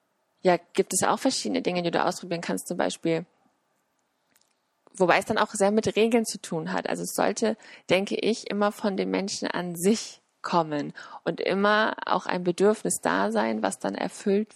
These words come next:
wird. Und ich denke, deswegen ist es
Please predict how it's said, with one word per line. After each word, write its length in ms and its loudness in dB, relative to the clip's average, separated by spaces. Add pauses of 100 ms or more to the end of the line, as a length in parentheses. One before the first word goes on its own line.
wird. 400 0 (760)
Und 440 2 (2250)
ich 140 -2
denke, 260 2
deswegen 640 -2 (800)
ist 200 2
es 280 -2